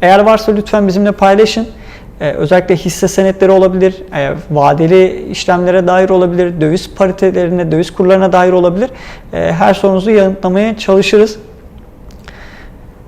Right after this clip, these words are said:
Bu hafta özelindeki, e, taraflar böyleydi. Yoğun bir gündem bizi bekliyor. E,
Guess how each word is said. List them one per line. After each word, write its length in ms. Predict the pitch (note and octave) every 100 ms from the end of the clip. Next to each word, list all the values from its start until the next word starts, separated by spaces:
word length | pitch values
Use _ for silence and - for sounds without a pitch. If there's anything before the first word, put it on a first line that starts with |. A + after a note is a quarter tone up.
| - - E3
Bu 120 | F3
hafta 280 | G3 G3 A3+
özelindeki, 1300 | A3 G#3+ F#3 G#3+ G#3+ G#3+ A#3 A3+ - A3 A3 A3+ -
e, 240 | E3 E3 E3
taraflar 580 | F3 F#3+ F#3 A#3 A#3
böyleydi. 500 | A#3 A#3 G#3 F3+ G#3+ G#3+
Yoğun 300 | E3+ F#3+ G#3
bir 60 | G#3+
gündem 440 | G3 G3+ G#3 G3
bizi 180 | F3 G3
bekliyor. 480 | G#3 G#3 G3+ G3+ G#3 - - - -
E, 300 | C#3+ C3+ C3+